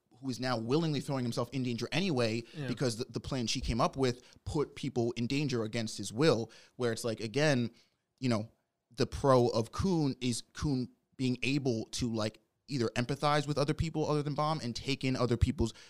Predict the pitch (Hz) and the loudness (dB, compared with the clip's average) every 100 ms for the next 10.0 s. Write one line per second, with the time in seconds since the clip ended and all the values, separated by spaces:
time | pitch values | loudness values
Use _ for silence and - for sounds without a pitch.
0 | - 147 135 147 143 147 123 123 117 113 | -8 -4 0 0 0 0 0 -2 -4 -2
1 | 117 110 - - 107 120 127 107 101 110 | -2 -2 -6 -8 -2 0 0 -2 -8 -8
2 | 123 117 98 110 123 - 117 113 117 113 | -6 -4 -4 -4 -6 -6 -4 0 0 2
3 | 113 110 110 104 107 - 107 101 107 _ | 0 0 -2 -2 -6 -6 -6 -6 -12 _
4 | _ _ _ _ - 110 - _ - - | _ _ _ _ -8 -8 -8 _ -12 -4
5 | 113 104 - 135 - 123 113 - 104 104 | 0 0 -2 -4 2 4 4 2 -4 -4
6 | - 120 110 120 113 110 113 113 110 95 | -2 -2 0 -2 0 -2 -2 -2 -2 -2
7 | 107 - 110 117 131 - - - 113 107 | -4 -2 0 2 0 -4 -20 -4 -2 0
8 | 104 - 120 131 120 120 113 - _ - | -2 -2 2 2 4 -2 -2 -8 _ -4
9 | 117 117 113 107 - 139 123 117 117 | 0 0 -2 -4 -4 -4 -2 0 -2